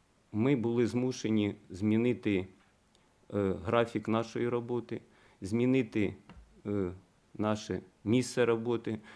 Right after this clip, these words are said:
з метою створення безпечних умов праці як для співробітників Центру служби кра-, так і до-, для тих донорів, які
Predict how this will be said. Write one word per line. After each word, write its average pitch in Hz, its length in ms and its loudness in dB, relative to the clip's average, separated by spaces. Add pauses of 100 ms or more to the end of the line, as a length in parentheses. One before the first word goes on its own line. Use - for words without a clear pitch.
(140)
з 107 60 -4
метою 123 360 2
створення 120 480 0
безпечних 110 640 -2
умов 98 280 0
праці 95 380 -2
як 104 180 0
для 104 220 0 (1300)
співробітників 123 800 -4
Центру 113 380 -6
служби 101 420 -6
кра-, 113 240 -8 (100)
так - 260 -2
і 101 40 -2
до-, 107 180 0
для 110 180 2
тих 110 260 -2
донорів, 110 440 0
які 104 320 -2